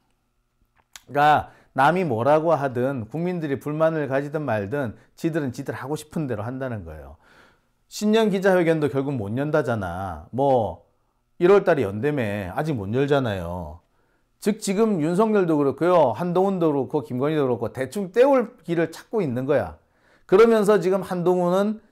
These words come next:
딴 생각도 좀 하고 있는 거지. 대충 때울 방법을 찾고는 있지만 찾아지지 않을 경우에,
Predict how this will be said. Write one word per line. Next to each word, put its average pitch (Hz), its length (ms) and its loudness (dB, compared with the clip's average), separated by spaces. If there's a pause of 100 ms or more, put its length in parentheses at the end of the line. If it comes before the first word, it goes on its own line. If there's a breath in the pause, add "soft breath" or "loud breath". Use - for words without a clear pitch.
딴 196 240 0
생각도 202 460 2
좀 139 160 -6
하고 143 240 0
있는 107 220 -4
거지. 85 360 -8 (300)
대충 214 520 0
때울 226 300 6
방법을 185 480 2
찾고는 240 420 -2
있지만 156 480 0 (260 soft breath)
찾아지지 214 640 0
않을 175 320 0
경우에, 160 600 0